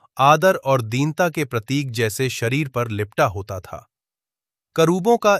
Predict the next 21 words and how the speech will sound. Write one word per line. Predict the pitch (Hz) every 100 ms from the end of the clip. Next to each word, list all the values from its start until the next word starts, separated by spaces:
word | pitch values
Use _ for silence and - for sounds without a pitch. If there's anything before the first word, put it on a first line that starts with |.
| -
एक | 147 185
दूसरे | 143 139 135 135 -
की | 165
ओर | 143 147
मुंह | 135 120 143
करके | 147 123 107 117
खड़े | - 139
होना | 170 123 107 101 98 _ -
और | 131 135 -
आदर | 120 131 165
के | 147 120
साथ | - 117 123 - _ -
नीची | 127 156 170 214
दृष्टि | 160 131 127 170
किए | 151 139 143
संदूक | 131 117 107 131 135
को | 120
देखना, | 104 127 143 110 87 _ _ _ _ -
उस | 156 -
श्रद्धा | - 117 104 151
का | 160 123 127